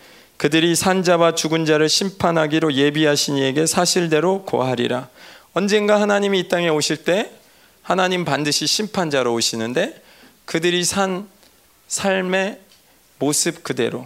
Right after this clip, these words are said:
하나님은 그 모습을 심판하실 거예요. 하나님을, 어, 전해줬지만 믿음으로 받지 않았던 것부터 시작해서 하나님을 부인한 거, 하나님을 인정하지 않았던 거, 내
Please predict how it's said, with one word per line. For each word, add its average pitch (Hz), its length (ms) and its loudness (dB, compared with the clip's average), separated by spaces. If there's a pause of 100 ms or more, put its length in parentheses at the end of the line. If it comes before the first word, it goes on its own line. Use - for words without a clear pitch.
(120)
하나님은 185 500 -2
그 - 120 -4
모습을 160 580 -4
심판하실 190 680 -4
거예요. - 180 -10
하나님을, 214 840 0 (680)
어, 120 280 0
전해줬지만 170 960 -2
믿음으로 151 400 -2
받지 - 340 -6
않았던 117 380 -4
것부터 117 340 -8
시작해서 139 600 -4 (280)
하나님을 147 460 -2
부인한 147 520 -2
거, 175 280 -6
하나님을 160 800 -2
인정하지 151 560 0
않았던 135 460 -4
거, 190 240 -4 (360)
내 135 540 0